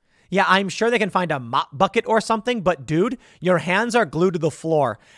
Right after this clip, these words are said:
How would we even do this anyway? Okay, maybe, like, you can put a sheet of paper and you can crap on it and then crumple it up, or a bag or something. I love that. "Our right to protest, but they refuse to provide us with a bowl to urinate and defecate in a decent manner."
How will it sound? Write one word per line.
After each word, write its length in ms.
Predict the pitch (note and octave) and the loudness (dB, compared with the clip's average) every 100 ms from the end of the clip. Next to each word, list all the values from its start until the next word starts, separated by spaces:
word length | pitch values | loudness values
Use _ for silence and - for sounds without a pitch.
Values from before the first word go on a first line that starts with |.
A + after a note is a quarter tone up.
| _ | _
How 260 | - G3+ C4 | 2 4 4
would 220 | C4+ A#3 | 2 -2
we 160 | A#3+ | -4
even 400 | A3+ A#3 G#3 G3+ | -4 -2 0 -2
do 200 | C#3+ F#3+ | -2 -2
this 220 | F#3 F#3 - | 0 -2 -4
anyway? 520 | D#3+ E3+ D3 A2+ F2+ _ _ _ _ _ D#3 | -6 -6 -4 -6 -10 _ _ _ _ _ -6
Okay, 200 | G3 F3+ | -2 -2
maybe, 360 | F#3 B3 C4+ | -2 -2 -2
like, 300 | A#3+ G#3 - _ _ - | 2 0 0 _ _ -8
you 100 | F#3 | -2
can 200 | G#3 F3+ | -2 2
put 180 | A3+ A3 | 2 2
a 20 | |
sheet 240 | - A3+ | 0 -2
of 160 | G3 - | -2 -2
paper 540 | F3+ G3 A3+ A3+ A#3+ - - | -4 -2 -2 0 -2 -4 -10
and 120 | F3+ | -8
you 60 | F3+ | -6
can 160 | D#3 | -8
crap 380 | - G3+ G3 - | -2 2 2 2
on 100 | E3+ | 0
it 40 | |
and 60 | E3 | -2
then 120 | D3 | -8
crumple 340 | - F3+ F3 D#3 | -4 -4 -2 -2
it 80 | |
up, 160 | D#3 D#3+ | -2 0
or 120 | E3 | 0
a 40 | C#3+ | 0
bag 460 | G#2 C3 C3 C3+ | -2 0 0 0
or 160 | C3 A#2 | -4 -6
something. 480 | - A2 - F#2+ - _ _ _ _ _ - | -10 -10 -12 -14 -18 _ _ _ _ _ -8
I 120 | C#3+ | -4
love 220 | C#3+ C3 | -4 -4
that. 240 | B2 - _ _ _ _ | -6 -8 _ _ _ _
"Our 180 | - E3 | 0 0
right 240 | D3 F#3 - | 2 0 -2
to 100 | E3+ | -10
protest, 560 | - F#3+ G3 E3+ D3+ | -2 0 2 -2 -4
but 60 | D3 | -4
they 80 | D#3 | -8
refuse 320 | - E3 - | -6 -8 -6
to 100 | C#3+ | -6
provide 180 | C#3+ E3+ | -2 -2
us 80 | D3 | -2
with 60 | |
a 40 | C#3 | -6
bowl 460 | A2+ D3+ D3+ F#3 | -2 2 2 2
to 140 | F3+ D#3+ | -2 -6
urinate 600 | C#3 D#3+ F3 D#3 D3 - | -2 -2 -2 -4 -6 -6
and 220 | D3 B2 | -8 -2
defecate 540 | E3 D3+ D#3+ D#3+ C#3 | -2 -2 -6 -6 -6
in 120 | D#3 C#3+ | -6 -8
a 60 | |
decent 480 | A#2+ D#3+ D3+ D#3 C#3+ | -6 -6 -4 -6 -8
manner." 420 | C#3 C3 C3 G#2+ | -8 -8 -8 -12